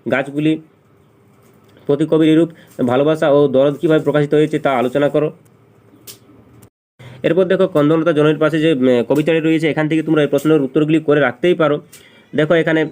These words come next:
প্রথমে যে প্রশ্নটি রয়েছে, আহ, সেটি হলো দেখো এক নম্বরে,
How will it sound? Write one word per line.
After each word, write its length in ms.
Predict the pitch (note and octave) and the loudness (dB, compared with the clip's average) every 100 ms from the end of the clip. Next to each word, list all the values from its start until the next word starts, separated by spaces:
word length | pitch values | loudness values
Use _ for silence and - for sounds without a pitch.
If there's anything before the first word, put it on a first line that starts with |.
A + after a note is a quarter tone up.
| _ _ _ _ _ _ _ _ - - - | _ _ _ _ _ _ _ _ -20 -12 -2
প্রথমে 280 | C#3+ E3+ | 0 2
যে 100 | G#3+ | 0
প্রশ্নটি 340 | E3+ D3 D#3 D#3 | -2 -2 0 2
রয়েছে, 340 | D3+ D#3 D#3 | 2 2 0
আহ, 520 | F#3 - _ - C3+ | -6 -8 _ 0 0
সেটি 280 | C3+ C#3 E3+ | 2 0 2
হলো 240 | D#3 C3 A3+ _ _ _ _ _ _ _ - | 2 2 -2 _ _ _ _ _ _ _ -6
দেখো 180 | C3 C#3+ | -2 0
এক 120 | D3 | 2
নম্বরে, 300 | D3+ D3+ D3+ | 2 2 0